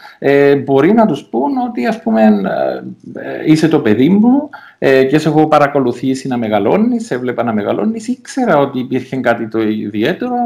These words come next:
μέσα σου, το οποίο θ-, περίμενα μια μέρα να μου έλεγες, αλλά με αγάπη, με στοργή, με, ε, ηρεμία». Ε, ωστόσο, να μην προσ-, προσβάλλει ο γονιός τον έφηβο.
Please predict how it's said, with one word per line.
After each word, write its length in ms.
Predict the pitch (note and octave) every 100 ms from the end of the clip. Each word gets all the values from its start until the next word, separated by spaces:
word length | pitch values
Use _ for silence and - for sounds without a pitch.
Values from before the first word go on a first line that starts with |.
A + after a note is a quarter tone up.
| A3
μέσα 340 | G3+ G3+ G3+ G3
σου, 320 | G3 G#3 G#3 - - _
το 100 | -
οποίο 320 | E3+ E3+ F#3 F3+
θ-, 160 | - - _ _ -
περίμενα 400 | G3+ D#3 D3 A#2+
μια 160 | A#2+
μέρα 200 | C3 B2+
να 140 | C3+ A#2+
μου 80 |
έλεγες, 320 | A2+ F3 A3 G3
αλλά 180 | F#3
με 160 | G3 F#3+
αγάπη, 560 | E3 D#3+ F3+ F3 A2+ F#2+
με 120 | A#2+
στοργή, 720 | C#3+ - C3 C3 E3+ E3 A#2+ -
με, 180 | B2+ C3 B2+ B2+ B2 A#2+ B2
ε, 80 | A2+ - -
ηρεμία». 640 | D#3+ D#3+ E3 E3 A#2+ F#2 _ _ _ _
Ε, 140 | - B2
ωστόσο, 400 | B2 - F3 A3+
να 160 | A3+
μην 360 | F3+ G3+ G#3 -
προσ-, 400 | F3+ F3 D#3+ A#2+ -
προσβάλλει 520 | C#3+ C#3 C#3+ F3+ G3+
ο 40 |
γονιός 360 | E3+ C3+ D#3+ F#3+
τον 180 | F#3+ E3
έφηβο. 420 | B2 - -